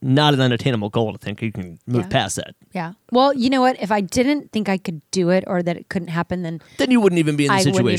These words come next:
Speaker 2: even,
Speaker 1: you're
Speaker 2: but
Speaker 1: in.
Speaker 2: believe me, I've tried to break up with him.
Speaker 1: Yeah.
Speaker 2: Because, <laughs> I mean, I have. I'm
Speaker 1: Just,
Speaker 2: like,
Speaker 1: uh, you're like,
Speaker 2: just because
Speaker 1: you're
Speaker 2: I
Speaker 1: like, "Get
Speaker 2: can't,
Speaker 1: away from
Speaker 2: like,
Speaker 1: me."
Speaker 2: I, yes, I,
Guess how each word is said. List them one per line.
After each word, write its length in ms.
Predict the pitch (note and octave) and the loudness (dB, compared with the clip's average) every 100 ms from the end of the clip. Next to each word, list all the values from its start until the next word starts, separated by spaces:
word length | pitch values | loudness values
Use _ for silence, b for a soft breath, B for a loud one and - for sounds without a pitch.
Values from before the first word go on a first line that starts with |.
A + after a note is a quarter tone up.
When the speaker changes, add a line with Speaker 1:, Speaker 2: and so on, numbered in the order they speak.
| - | 0
Speaker 2:
even, 40 | |
Speaker 1:
you're 80 | F#3 | 2
Speaker 2:
but 100 | A#3 | 4
Speaker 1:
in. 80 | A3+ | 4
Speaker 2:
believe 300 | C4 D4 F4 | 4 4 4
me, 120 | A#3 | 4
I've 180 | F3 A#3+ | 2 2
tried 200 | D4 D4 | 4 2
to 60 | A3 | 2
break 240 | E3+ E3+ | 0 0
up 120 | F#3 | 0
with 140 | E3+ C#3+ | -2 -6
him. 240 | C3+ E3+ - - | -10 -14 -12 2
Speaker 1:
Yeah. 200 | A#2+ F#2+ F3+ | 2 2 -2
Speaker 2:
Because, 340 | A3 A#3+ A3+ | 2 4 4
<laughs> 20 | |
I 300 | A#3+ B3+ C#4+ | 4 4 4
mean, 220 | C#4+ D4+ D4+ | 4 4 4
I 100 | C#4+ | 4
have. 460 | C#4 A#4 G#3+ F#3+ | 4 2 2 2
I'm 80 | A3+ | 4
Speaker 1:
Just, 60 | C#4 | 4
Speaker 2:
like, 200 | B3+ - | 2 0
Speaker 1:
uh, 40 | D3+ | 0
you're 100 | E3+ | 0
like, 160 | C#3 | -2
Speaker 2:
just 260 | - C#3 D#4 | -4 0 4
because 200 | E4+ G4 | 4 6
Speaker 1:
you're 80 | F4+ | 4
Speaker 2:
I 20 | |
Speaker 1:
like, 80 | D#4 | 6
"Get 80 | G#4+ | 4
Speaker 2:
can't, 100 | F#4 | 6
Speaker 1:
away 140 | - | 4
from 160 | - C4+ | 4 4
Speaker 2:
like, 180 | C#4+ | 4
Speaker 1:
me." 80 | C#4 | 4
Speaker 2:
I, 120 | C#4+ A#3+ | 4 4
yes, 500 | G4 A4+ C4 A3 - | 4 6 4 2 0
I, 240 | B3+ D4 | 0 2